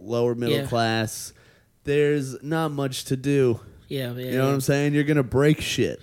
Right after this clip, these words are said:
Speaker 2: Yeah, there's a lot of, like, my friends, like, they were mostly, I had, I had friends in Lynn and, uh, friends in a town over called Peabody, and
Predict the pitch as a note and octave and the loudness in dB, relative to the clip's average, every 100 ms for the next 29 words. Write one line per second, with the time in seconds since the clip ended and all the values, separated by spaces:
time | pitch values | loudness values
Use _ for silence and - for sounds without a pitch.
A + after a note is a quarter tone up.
0 | - D3 C3+ B2 C#3+ E3+ F3+ D#3+ D3+ C#3+ | -8 -4 -4 -2 -2 0 2 2 2 0
1 | C3+ B2 A#2 - - - D#3 D3 F#3 F3+ | -2 -4 -6 -14 -20 -6 -2 0 0 0
2 | D#3+ D3 B2+ A#2 - _ _ _ _ - | 0 -2 -4 -6 -14 _ _ _ _ -2
3 | D#3 D#3 C#3+ C#3+ C3 C3+ D#3 D#3+ C3+ - | 0 2 0 -4 -6 -2 0 0 -2 -8
4 | D#3+ F#3 F3+ E3 E3+ F3 D#3 C#3+ C3 C#3 | -2 -2 -2 -2 -2 -2 -4 -4 -4 -4
5 | C3+ A#2+ B2+ A#2 - - C3 C3 B2+ A#2+ | -4 -6 -6 -8 -12 -10 -6 -4 -6 -8
6 | - B2+ B2 B2 B2+ A#2+ C3 - C#3+ C3 | -6 -6 -4 -6 -6 -10 -12 -8 -6 -6
7 | C3+ C3 C3 C3 | -8 -8 -10 -12